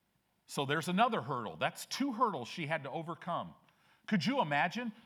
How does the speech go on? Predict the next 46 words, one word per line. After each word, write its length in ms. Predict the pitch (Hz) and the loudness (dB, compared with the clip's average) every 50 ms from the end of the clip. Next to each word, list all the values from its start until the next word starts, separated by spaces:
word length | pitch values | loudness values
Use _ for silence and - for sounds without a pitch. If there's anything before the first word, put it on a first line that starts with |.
| - _ _ - | -20 _ _ -4
Person 360 | - 190 190 - - 180 - | -2 0 0 0 -2 -4 -2
comes 320 | - 196 202 180 170 123 | 0 2 2 2 2 0
in 100 | 175 196 | 0 2
our 140 | 208 202 214 | 2 2 0
church 380 | 196 - - 240 226 - - - | 0 -2 -2 -2 -2 -4 -4 -4
building, 340 | 135 147 131 113 95 95 87 - - _ _ _ _ _ _ _ _ _ _ _ _ _ _ _ _ _ _ _ _ _ _ _ _ _ _ - | -2 0 0 0 -2 -6 -8 -10 -16 _ _ _ _ _ _ _ _ _ _ _ _ _ _ _ _ _ _ _ _ _ _ _ _ _ _ 2
and 180 | 151 151 147 | 2 2 4
they're 120 | 165 190 202 | 4 2 2
just 320 | 147 160 170 - - - - - - - | 2 0 -2 -4 -6 -10 -18 -20 -18 -14
talking, 640 | - - - 180 196 190 - 233 220 220 226 220 214 - - - - - | 0 4 6 6 6 6 2 0 0 0 0 -2 -2 -4 -8 -16 -8 -4
and, 220 | 147 143 135 139 | -4 -4 -2 0
you 80 | 170 180 | 0 2
know, 160 | 170 139 120 - - - - | 2 2 0 -2 -8 -6 -2
they're 100 | - 190 | 0 0
coming 380 | 190 - - 208 190 180 175 175 | 0 2 2 2 4 4 4 2
up 180 | 196 214 202 - | 0 0 0 -4
to 100 | - - | -6 -6
Pastor 480 | - - 196 190 190 - - 170 151 | -2 -2 -2 -2 -2 -4 -4 -4 -2
Edwin. 380 | 151 175 170 190 220 226 226 214 - - - - - | -2 -2 -2 -2 -4 -4 -4 -6 -6 -10 -16 -6 -2
He 160 | 208 214 202 | 2 2 2
blows 480 | 170 - 147 143 156 160 185 190 151 | 2 0 0 2 4 4 4 4 2
them 140 | 175 175 165 | 0 0 2
off. 260 | 175 185 196 208 208 202 | 4 4 4 2 2 -2
He 120 | 220 190 | -4 -4
comes 240 | 165 202 208 202 220 | -2 -2 0 0 -2
up 100 | 196 - | -2 -4
to 80 | - 156 | -6 -8
Pastor 440 | - - 202 190 185 - - 190 | -4 -2 -2 -2 -2 -4 -6 -4
Dave, 380 | 165 170 185 202 208 208 214 202 - - - - - | -2 0 0 2 2 0 0 -2 -6 -12 -20 -18 -10
blows 460 | 123 113 139 147 185 196 196 202 190 | -6 0 6 8 10 10 10 6 4
them 160 | 202 196 196 190 | 2 2 4 4
off, 300 | 190 202 208 220 226 - - - - - _ _ _ _ _ _ _ | 4 4 4 2 0 -4 -8 -18 -20 -20 _ _ _ _ _ _ _
right? 360 | - 147 180 196 214 208 - - | 0 4 6 6 6 4 2 -2
And, 260 | 170 180 180 175 175 | -2 -2 -2 0 2
you 60 | 208 | 2
know, 160 | 202 190 165 - | 2 2 2 2
I 100 | 170 180 | 2 2
mean, 180 | 185 190 175 | 4 4 4
all, 260 | 170 175 202 220 226 196 | 4 4 6 4 4 2
all 260 | - 160 202 220 214 | 2 0 0 0 0
are, 120 | 190 131 - - - - - | 0 -2 -6 -10 -18 -4 0
comes 200 | - 196 196 214 | 2 2 4 2
up 100 | 202 208 | 2 0
to 80 | 202 | -2
Pastor 380 | - - 208 214 196 - 247 214 | 0 2 2 2 2 0 -2 -6
Torian, 500 | - - 233 214 214 220 220 226 226 | -4 -2 0 0 0 0 0 -2 -2